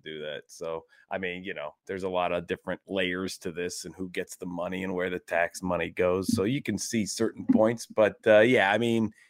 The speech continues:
it will come. I think it's gonna come because eventually it's gonna be everywhere, and California's not gonna miss out on that.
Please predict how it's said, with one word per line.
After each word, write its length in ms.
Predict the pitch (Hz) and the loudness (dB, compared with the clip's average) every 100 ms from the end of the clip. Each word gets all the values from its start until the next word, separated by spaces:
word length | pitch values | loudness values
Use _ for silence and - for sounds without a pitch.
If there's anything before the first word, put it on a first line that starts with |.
| _ _ | _ _
it 200 | 151 170 | 0 4
will 240 | 143 147 127 | 10 10 10
come. 500 | 127 127 131 120 - - | 10 10 10 -2 -8 -2
I 180 | 110 113 | 0 2
think 260 | 117 110 | 0 -2
it's 200 | 110 98 | -2 -4
gonna 260 | - 110 107 | 0 0 0
come 340 | - 110 110 | 0 -2 -2
because 480 | 107 98 - 98 92 | -4 -6 -4 -6 -6
eventually 600 | 95 95 98 95 101 104 | -6 -4 -4 -6 -8 -4
it's 160 | 98 - | -6 -6
gonna 200 | - 101 | -8 -8
be 200 | 90 90 | -4 -4
everywhere, 460 | 92 101 98 110 104 | -2 -4 -4 -4 -4
and 140 | 92 | -6
California's 640 | 92 95 87 95 95 85 | -4 -4 -4 -6 -6 -6
not 140 | 85 85 | -6 -6
gonna 160 | 82 | -6
miss 260 | 80 80 - | -6 -8 -2
out 180 | 76 73 | -2 -2
on 200 | 71 65 | -6 -8
that. 240 | 71 | -10